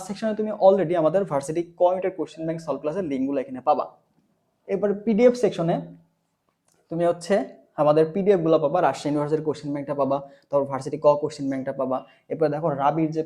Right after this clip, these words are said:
পঁচিশ ছাব্বিশ সেশনের কোশ্চেন ব্যাংকটা তুমি পাবা। এছাড়া গুরুত্বপূর্ণ চ্যাপ্টার অ্যানালাইসিস, কোনগুলো বেশি গুরুত্বপূর্ণ, সেগুলো মার্ক করা এখানে আছে, তো এই চ্যাপ্টারগুলো তুমি এখানে ultimately পেয়ে যাবা। তো সবগুলা মোটামুটি রাবির জন্য যা যা দরকার, সবগুলা তুমি কিন্তু এখানে পেয়ে যাবা। তো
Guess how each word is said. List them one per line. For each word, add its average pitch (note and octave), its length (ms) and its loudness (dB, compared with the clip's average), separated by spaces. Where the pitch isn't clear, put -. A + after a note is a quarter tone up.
পঁচিশ F3 280 -6
ছাব্বিশ D#3+ 240 -8
সেশনের D#3 320 -10
কোশ্চেন D3 240 -12
ব্যাংকটা C#3+ 240 -6
তুমি D#3 180 -4
পাবা। C#3+ 140 6
এছাড়া D3+ 280 0
গুরুত্বপূর্ণ F#3+ 400 0
চ্যাপ্টার E3+ 380 4
অ্যানালাইসিস, C3+ 340 0
কোনগুলো D#3 300 0
বেশি D3 120 -6
গুরুত্বপূর্ণ, D3 480 -6
সেগুলো C3+ 200 -4
মার্ক B2+ 240 -8
করা C3 180 2
এখানে C3 180 -8
আছে, - 140 -10
তো - 100 -6
এই A#3+ 80 -4
চ্যাপ্টারগুলো E3+ 380 2
তুমি D3 160 -4
এখানে C3 240 -10
ultimately B2 400 -10
পেয়ে G#3 160 2
যাবা। - 140 -8
তো F#3+ 40 -8
সবগুলা A#3 380 4
মোটামুটি F3 300 -2
রাবির A3 320 6
জন্য F#3+ 200 0
যা D#3 120 4
যা D#3 60 4
দরকার, C3+ 240 -2
সবগুলা C#3 340 -4
তুমি C#3 140 -12
কিন্তু C#3 160 -10
এখানে C3+ 200 -12
পেয়ে F3+ 180 0
যাবা। A#2+ 120 -2
তো - 40 -8